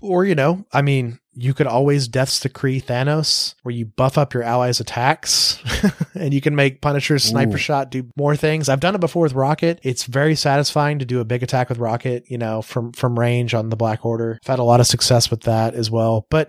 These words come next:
Speaker 1: attrition list, he fits there. I think he'll be a decent Spider foe for this very reason, Chris, because of course the Spider foe's affiliation, you pay one power to make your opponent re-roll one defense dice. That could matter with Punisher, you know,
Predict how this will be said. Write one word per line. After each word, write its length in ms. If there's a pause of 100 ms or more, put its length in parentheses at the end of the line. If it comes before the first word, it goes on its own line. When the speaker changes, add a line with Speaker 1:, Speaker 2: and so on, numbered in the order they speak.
Speaker 1:
attrition 380
list, 240
he 80
fits 300
there. 400
I 60
think 180
he'll 80
be 100
a 60
decent 280
Spider 360
foe 240 (120)
for 120
this 160
very 240
reason, 320
Chris, 240
because 260
of 80
course 300
the 80
Spider 320
foe's 340
affiliation, 760 (120)
you 120
pay 280
one 260
power 480 (240)
to 100
make 200
your 80
opponent 520
re-roll 600
one 260
defense 380
dice. 300
That 220
could 140
matter 720
with 160
Punisher, 420
you 100
know, 180